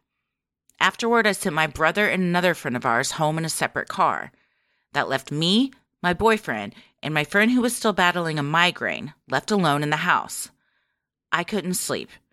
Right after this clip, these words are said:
I felt like I had to stay awake and vigilant to protect the other two. At one point, I was overcome with a feeling something was trying to communicate with me, and I didn't like it at all.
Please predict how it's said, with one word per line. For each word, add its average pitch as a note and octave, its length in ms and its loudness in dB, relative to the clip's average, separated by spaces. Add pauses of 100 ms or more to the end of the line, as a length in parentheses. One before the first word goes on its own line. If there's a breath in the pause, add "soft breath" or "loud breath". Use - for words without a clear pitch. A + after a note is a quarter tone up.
(280)
I D3 100 -2
felt F3 220 2
like F3+ 160 -2
I F#3 60 -2
had E3+ 140 -2
to E3 60 -8
stay D3+ 220 0
awake D3+ 480 2
and F#3 160 -2
vigilant A#2 440 -2
to - 60 -10
protect D#3 400 -2
the D3 140 -2
other D3+ 180 2
two. - 300 -4 (720)
At B2+ 100 -8
one G3+ 240 2
point, B2+ 380 -2
I D3 80 2
was D3+ 240 0
overcome A#3 460 2
with A#3 120 2
a A3 60 -2
feeling D3 380 -2
something E3+ 420 -2
was A3 180 0
trying D#3 300 0
to D#3 60 -14
communicate D3 640 -2
with - 180 -8
me, - 220 -8 (380 soft breath)
and B2+ 140 -4
I A#2 120 0
didn't G#3 440 0
like A3 240 2
it A#3+ 220 -2 (200)
at D#3+ 140 2
all. A#2+ 380 2